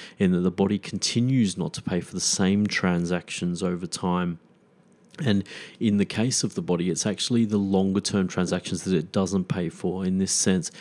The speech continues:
it's D N A repair or cellular regeneration, these things that the body doesn't consider as important as short term survival. So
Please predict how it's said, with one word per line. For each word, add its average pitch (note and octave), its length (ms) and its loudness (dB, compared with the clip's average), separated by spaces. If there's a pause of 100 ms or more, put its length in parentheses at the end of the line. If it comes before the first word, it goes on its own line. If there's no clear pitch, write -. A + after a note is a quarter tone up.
(160)
it's G2 220 0
D G2+ 320 4
N F#2+ 100 4
A F#2+ 220 4
repair F2+ 720 -2
or F#2 200 -2
cellular G2 800 2
regeneration, F2+ 1080 -2 (280)
these A#2+ 220 2
things C#3 220 -2
that - 120 -4
the G2 60 -2
body F2+ 300 0 (160)
doesn't F#2+ 420 -2
consider F2 520 -4 (100)
as G2 260 -2
important F2+ 600 -2 (360)
as F#2+ 200 -2
short F2+ 380 2
term F2+ 300 -2
survival. F2+ 760 -2
So F#2+ 360 -2